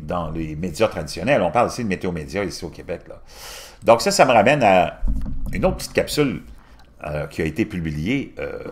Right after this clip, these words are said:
le vingt juin deux mille dix-neuf par la chaîne, euh, History. Je vais aller vous la traduire. C'est vraiment fascinant parce que c'est un sujet qui est de plus en plus,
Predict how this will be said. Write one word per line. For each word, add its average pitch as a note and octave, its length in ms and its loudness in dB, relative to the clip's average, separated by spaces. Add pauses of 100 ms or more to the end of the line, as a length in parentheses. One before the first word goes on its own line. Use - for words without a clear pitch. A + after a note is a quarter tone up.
(180)
le D#2 100 -8
vingt C3 220 -4
juin A2 200 -4
deux G2 100 -2
mille D#2+ 120 -4
dix-neuf F2+ 360 -8
par D2 220 -6
la C#2+ 120 -4
chaîne, G2+ 560 -8
euh, B1+ 160 -12 (560)
History. A#2+ 440 -2
Je A#2+ 60 -6
vais G2 60 2
aller A2 100 2
vous A#2 100 -6
la E2+ 280 0 (600)
traduire. A#2+ 480 -2
C'est - 180 -4
vraiment B2+ 340 0
fascinant B2+ 480 -2
parce - 160 -2
que F2 120 -4
c'est - 180 -4
un F#2 120 -2
sujet E3+ 360 -8
qui F#2+ 120 -8
est D#2+ 40 -8
de D2+ 80 -8
plus B2 240 -12
en F2 120 -4
plus, D#3+ 320 -10